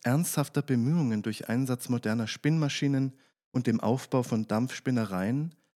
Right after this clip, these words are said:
halten die Herzogenauracher dem Konkurrenzdruck industriell erzeugter Textilien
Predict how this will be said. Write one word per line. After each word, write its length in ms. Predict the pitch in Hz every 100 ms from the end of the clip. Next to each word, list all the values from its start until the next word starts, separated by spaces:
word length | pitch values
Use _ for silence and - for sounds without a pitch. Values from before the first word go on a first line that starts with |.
| -
halten 220 | 120 -
die 140 | 120 104
Herzogenauracher 880 | - - 127 - 104 135 143 139 135
dem 160 | 120
Konkurrenzdruck 920 | - 117 113 98 120 - - 151 - _ _ _ -
industriell 640 | 117 110 - 101 104 139
erzeugter 500 | 123 - 117 - 113
Textilien 760 | 107 - - 117 120 117 113